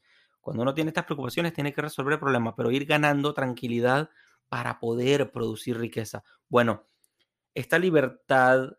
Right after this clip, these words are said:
este ambiente de libertad, ausencia de coacción, violencia, es como el sello auténtico de lo que es la libertad. O sea,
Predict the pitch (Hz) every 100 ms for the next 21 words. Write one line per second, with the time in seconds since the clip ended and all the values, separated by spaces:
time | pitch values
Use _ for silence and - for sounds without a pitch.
0 | _ 123 - 131 135 147 139 127 107 -
1 | 107 - 107 - 117 135 120 - 110 -
2 | - 120 110 107 110 113 101 - - _
3 | _ _ _ _ _ - 113 - 135 107
4 | 98 - 135 131 127 135 135 - 104 -
5 | 120 120 123 127 143 139 _ _ _ 117
6 | 107 - 107 113 110 104 - - - _
7 | _ - 110